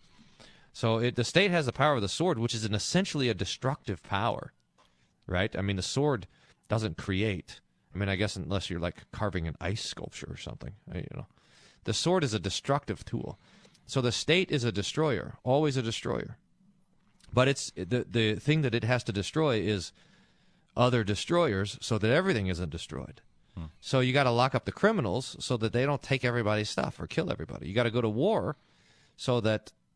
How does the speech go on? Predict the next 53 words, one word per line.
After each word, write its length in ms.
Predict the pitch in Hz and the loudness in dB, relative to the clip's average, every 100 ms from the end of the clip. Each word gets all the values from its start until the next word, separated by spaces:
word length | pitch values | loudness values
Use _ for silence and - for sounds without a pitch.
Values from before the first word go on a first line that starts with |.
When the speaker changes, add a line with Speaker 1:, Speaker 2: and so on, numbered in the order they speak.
| - | -8
Speaker 1:
the 80 | 98 | -2
war 260 | 127 151 | 2 2
doesn't 240 | 127 113 107 | 2 0 2
overcome 400 | 127 135 131 123 | 0 0 0 0
the 80 | |
whole 160 | 104 120 | 0 0
world 320 | 113 180 156 | 2 2 2
and 80 | 113 | 2
we're 100 | 113 | 0
just 220 | 107 - | -2 0
living 220 | 123 120 | 0 2
in 220 | 110 90 - | 0 -2 -6
charred 480 | - - 135 127 95 | -6 0 2 2 -2
ruins. 680 | 90 117 175 101 - - - _ _ _ _ _ _ _ _ _ - | 0 0 2 0 -4 -14 -16 _ _ _ _ _ _ _ _ _ -8
So 640 | - 147 147 139 139 170 - | 0 2 4 2 0 -6 -8
the 100 | - | -6
state 380 | - 185 214 - | -2 0 0 0
is 200 | 135 123 | -4 -2
a 80 | 123 | -4
death 340 | - 160 208 - 92 | 0 0 0 -4 -6
dealer. 440 | 98 87 - - _ _ _ _ - | -4 -4 -6 -14 _ _ _ _ -8
I 40 | |
mean, 180 | 101 98 | -4 -4
it, 120 | 101 | -2
that's 240 | 113 117 - | -4 -4 -2
what 160 | 110 | -2
it, 100 | 85 - - | -2 -8 -8
it's 160 | 101 | -4
instituted 480 | 90 120 117 117 104 | -2 -2 0 -2 0
by 140 | 98 | -2
God 260 | 92 98 95 | 0 -2 -2
to 80 | - | -6
do. 360 | 95 139 - 76 | -4 -2 -2 -2
But, 160 | 101 - - - - | -4 -4 -20 -20 -6
and 120 | 123 | -2
so, 160 | 165 156 | 0 0
but, 180 | 139 - | 0 0
and 200 | 143 - | 0 2
by 180 | 147 143 | 2 2
this, 200 | 220 - | 0 -2
by 220 | 139 175 | 0 0
the 100 | 165 | 2
very 160 | 175 | 2
nature 440 | 123 120 180 - 170 | 2 2 0 0 -2
of 40 | |
the 80 | - | -2
state, 360 | - - 156 101 | -4 -2 -2 -2
it's 140 | - | -6
the 100 | 113 | -6
least 300 | 110 147 - | -4 -4 -4
important, 560 | 139 - 139 135 107 - | -8 -4 -2 -2 -4 -6
and 220 | 107 101 | -4 0
yet 300 | 104 107 | 0 0